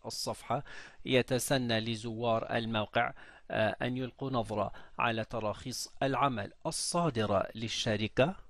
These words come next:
حيث أنها مرخصة، آه، لدى سايسك، هيئة الأوراق المالية والبورصة القبرصية هنا، كما أن شركة مرخصة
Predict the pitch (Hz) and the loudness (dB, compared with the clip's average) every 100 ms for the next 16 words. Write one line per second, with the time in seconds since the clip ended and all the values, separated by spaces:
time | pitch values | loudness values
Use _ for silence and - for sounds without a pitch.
0 | - - 110 104 117 - 117 120 117 120 | -20 -4 -2 -2 -4 -2 -2 0 0 -2
1 | 117 120 135 - 107 - 104 107 - - | -2 0 -2 0 -2 0 2 2 0 -14
2 | - - 107 110 107 113 104 113 123 - | -14 -2 2 2 4 2 4 4 4 0
3 | - - - - 131 104 110 - 135 160 | -14 -20 -6 2 4 4 4 2 2 2
4 | - - - _ _ 131 98 107 - - | -2 -20 -20 _ _ 0 2 2 0 -2
5 | 120 113 113 113 117 - 127 117 110 117 | -2 0 -2 2 2 2 0 2 0 0
6 | 113 101 98 - - - - 120 113 98 | 2 2 0 -6 -16 -16 -10 -4 -2 -2
7 | 110 107 - 113 95 104 101 113 101 101 | -4 -2 0 2 4 2 -2 -6 -6 -6
8 | - 123 123 131 143 185 - - - - | -4 -2 0 4 4 4 -4 -20 -20 -20
9 | - - 110 107 127 156 - - - - | -20 -14 -6 -2 -2 -4 -12 -20 -20 -20
10 | - - - - - - - - - 175 | -20 -20 -20 -18 -18 -20 -20 -20 0 2
11 | 147 127 127 127 - 123 120 120 120 143 | 4 2 0 -2 -2 -4 -2 -2 0 -2
12 | 143 - 113 127 107 | -2 -4 -2 0 0